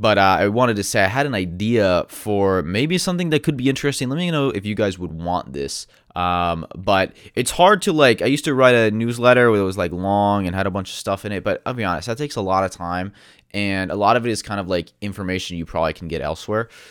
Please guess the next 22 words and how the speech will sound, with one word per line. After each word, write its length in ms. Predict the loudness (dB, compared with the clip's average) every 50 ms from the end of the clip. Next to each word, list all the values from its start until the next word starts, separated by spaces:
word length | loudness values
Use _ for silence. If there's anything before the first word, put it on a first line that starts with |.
| -20 _ _ _ -10 -4 -4
I 80 | -2
think 160 | 0 0 0
the 80 | 0 0
real 320 | 0 2 2 4 4 4
value 560 | 4 4 4 4 4 2 2 2 0 0 0 0
is 220 | -2 -4 -4 -4
just, 280 | -6 -6 -6 -6 -6 -8
like, 440 | -6 -2 -2 -2 -2 -4 -8 -16 -20 -20 _ _ _ _ _ _ _ _ _ _ -18 -10 -2
basically, 800 | 0 2 2 2 0 -4 -6 -6 -4 -4 -4 -4 -4 -6 -8 _ _ _ _ _ -14
these 300 | -10 -6 -4 -4 -2 -2
are 60 | -2
the 80 | -4 -2
things 260 | -2 -2 -4 -4 -4
I'm 140 | -6 -6 -6
looking 280 | -6 -6 -6 -8 -6
at 140 | -6 -6 -6
right 240 | -4 -4 -6 -6 -6
now, 320 | -6 -6 -6 -6 -8 -10 -10
and 140 | -8 -6 -4
I'm 180 | -4 -4 -2
not 220 | -2 0 0 0 0
gonna, 400 | -2 -2 -2 -2 -2 -2 -4